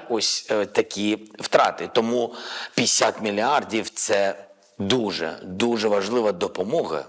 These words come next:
І я хочу подякувати, без, без цього неможлива оборона. І я с-, я саме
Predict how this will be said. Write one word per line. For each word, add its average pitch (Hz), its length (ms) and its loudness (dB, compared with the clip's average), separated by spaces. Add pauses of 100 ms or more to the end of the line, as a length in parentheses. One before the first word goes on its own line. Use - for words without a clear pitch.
І 92 120 0
я 90 120 4
хочу - 300 -2
подякувати, 92 480 -2
без, - 140 0
без - 260 -6
цього 120 180 0
неможлива 104 500 -2 (360)
оборона. 98 720 2 (840)
І 110 140 4
я 90 220 6
с-, - 500 4
я 95 160 4
саме 113 440 0